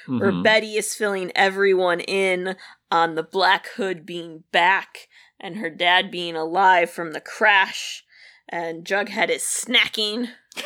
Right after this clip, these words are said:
Speaker 2: <laughs> And,
Speaker 1: And
Speaker 2: and to be fair, her friends believe her.
Speaker 1: They do! And Jughead comforts her with the fact that, Well, don't worry, you got the serpents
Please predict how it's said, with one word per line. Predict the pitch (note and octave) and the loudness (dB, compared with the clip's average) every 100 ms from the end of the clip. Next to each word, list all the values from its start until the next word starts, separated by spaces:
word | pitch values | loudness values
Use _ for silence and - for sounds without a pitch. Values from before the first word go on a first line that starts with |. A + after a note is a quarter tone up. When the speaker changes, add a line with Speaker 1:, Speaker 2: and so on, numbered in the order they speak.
| D5 A#4+ | -10 -4
Speaker 2:
<laughs> | |
And, | E3 - - - - | -4 -6 -20 -20 -4
Speaker 1:
And | F3 E3+ G#3 F#3+ - _ | 0 2 2 0 -10 _
Speaker 2:
and | B2 A#2 | -6 -4
to | |
be | D3 A#3 | 0 0
fair, | A#3 B2 C3 E3+ _ _ | 2 0 0 -4 _ _
her | - G#3+ | -6 -4
friends | - G#4 A#3+ | -2 -4 -4
believe | E4 G4 F4 | -4 -2 -2
her. | G#2 - _ _ _ _ - | -4 -12 _ _ _ _ -6
Speaker 1:
They | F#4 | -4
do! | F#4+ F#4+ A4+ D#4 G3 C3 _ - - | 0 2 4 4 0 -2 _ -20 -10
And | - B3 | -4 0
Jughead | B3+ D4 F4 A3+ | 2 2 0 -4
comforts | - D4+ D#4 D#4 C#4+ - | -4 -6 -4 -6 -6 -2
her | D4+ C4+ | 2 4
with | B3 A#3+ | 2 -2
the | |
fact | G#3 - G3+ G#3+ - | -6 0 0 -2 -2
that, | G3 - _ - _ - | -4 -4 _ -20 _ -10
Well, | F#3+ | -8
don't | F#3+ B3+ D4 A#3+ | 2 4 4 4
worry, | B3+ B3 A#3 A#3 A#3 - - | 6 6 4 -2 -10 -12 -12
you | F#3+ F#3+ | -10 -2
got | F#3+ F#3 F#3 E3+ - _ _ | 2 6 6 4 -2 _ _
the | - | -16
serpents | - - A#3 C4 C4 C4+ C4 B3+ | -12 0 0 0 0 0 0 -6